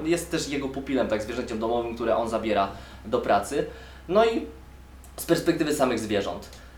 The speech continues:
E, i to wszystko układa się w taką hierarchiczną, e, strukturę jakąś, e, w tej rzeźni. Jest opowiedziane prawie bez słów. Odwiedzamy dom rzeźnika, czyli jego codzienność widzimy, przez co buduje się nam jakaś sylwetka tej postaci,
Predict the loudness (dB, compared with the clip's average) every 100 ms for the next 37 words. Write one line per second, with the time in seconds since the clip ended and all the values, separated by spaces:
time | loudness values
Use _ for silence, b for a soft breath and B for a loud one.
0 | 2 8 10 10 10 8 8 6 6 4
1 | 0 -6 -6 -6 2 2 4 2 0 -2
2 | -2 0 -2 -2 2 4 2 -4 -4 -2
3 | -2 -4 B B 2 4 6 4 2 -4
4 | -10 -6 -4 -2 -4 -6 -6 -4 -4 -2
5 | -4 -6 -6 -8 -4 -4 0 0 0 -4
6 | -4 -4 -4 -2 0 -2 -4 2 4 4
7 | 2 -2 -4 -6 -4 -4 -6 B B B
8 | B 0 2 6 6 6 6 6 6 2
9 | -2 -4 4 6 6 0 -2 0 0 0
10 | 0 0 0 2 2 0 -2 -10 B B
11 | -10 -8 -2 2 4 4 0 -8 -16 -20
12 | -20 -2 4 4 10 12 12 8 2 6
13 | 8 6 4 2 2 0 -2 0 0 0
14 | -4 -4 0 0 0 -4 -6